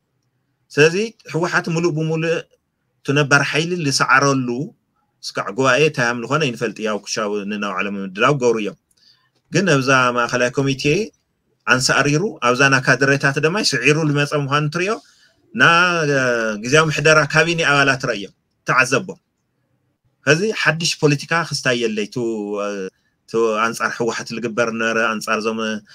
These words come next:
ሰራዊት ል-፣ ል-፣ ልካየድ ነበረ ገለ ባዕሎም ናይ ሕወሓት ኮይኑ ስለ ሕወሓት ጓና መሲሎም፣ እ፣ ልነጥፉ ነበሩ። ከዚ እንታይ ኮይኖም እኒአው? ተጠርኒፎም። ስለዚ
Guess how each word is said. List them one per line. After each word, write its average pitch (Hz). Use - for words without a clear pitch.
ሰራዊት 113
ል-፣ 117
ል-፣ 113
ልካየድ 110
ነበረ 113
ገለ 120
ባዕሎም 117
ናይ 139
ሕወሓት 127
ኮይኑ 135
ስለ 120
ሕወሓት 117
ጓና 120
መሲሎም፣ 113
እ፣ 110
ልነጥፉ 117
ነበሩ። 139
ከዚ 127
እንታይ 131
ኮይኖም 143
እኒአው? 113
ተጠርኒፎም። 131
ስለዚ 147